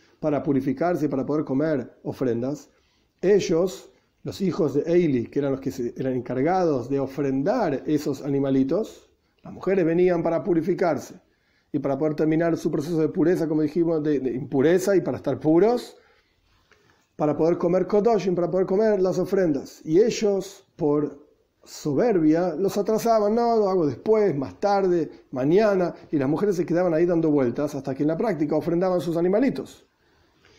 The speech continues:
Entonces, por eso, Maile Alein Akosov, la Toira considera sobre ellos, los hijos de Eli,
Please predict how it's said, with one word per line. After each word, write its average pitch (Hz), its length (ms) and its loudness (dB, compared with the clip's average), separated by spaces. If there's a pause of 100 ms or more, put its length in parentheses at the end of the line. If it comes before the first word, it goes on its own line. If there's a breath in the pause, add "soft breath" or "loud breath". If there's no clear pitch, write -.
(160 soft breath)
Entonces, 123 360 -2
por 160 240 0
eso, 165 500 0
Maile 185 640 2
Alein 160 480 2
Akosov, 151 560 0
la 135 180 -2
Toira 185 280 2
considera 139 520 0
sobre 165 380 0
ellos, 208 180 0
los 147 140 -2
hijos 202 160 2
de 240 240 2
Eli, 202 260 2